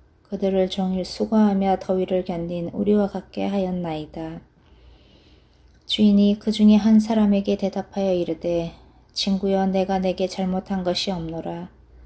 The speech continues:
내가 나와 한 데나리온의 약속을 하지 아니하였느냐? 내 것이나 가지고 가라. 나중 온 이 사람에게 너와 같이 주는 것이 내 뜻이니라.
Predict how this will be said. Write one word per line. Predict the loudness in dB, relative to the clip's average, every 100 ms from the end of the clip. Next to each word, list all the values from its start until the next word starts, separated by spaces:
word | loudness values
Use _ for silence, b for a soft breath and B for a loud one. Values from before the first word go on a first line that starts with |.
| b b b _
내가 | -2 0 2
나와 | 4 4 2
한 | 6 6 6
데나리온의 | 4 0 -2 -4 -2 -2
약속을 | -4 -4 -4 -4
하지 | -2 -4 -4
아니하였느냐? | -4 -2 -2 -2 -4 -8 -10 -10 -10 -14 -20 -20 _ _ _ _ _ -20 -16
내 | -8 -2
것이나 | 0 0 -2 -2
가지고 | -4 -8 -8 -4 -4
가라. | -2 -4 -4 -4 -8 -16 b b b b b -10
나중 | -4 -2 2 4
온 | 4
이 | 4
사람에게 | 2 0 0 0 0 -2
너와 | 2 4 4
같이 | 0 -4 -6 -4
주는 | -4 -4 -4
것이 | -4 -6 -4 -2 -2
내 | -2 -4
뜻이니라. | -6 -8 -6 -8 -6 -6 -6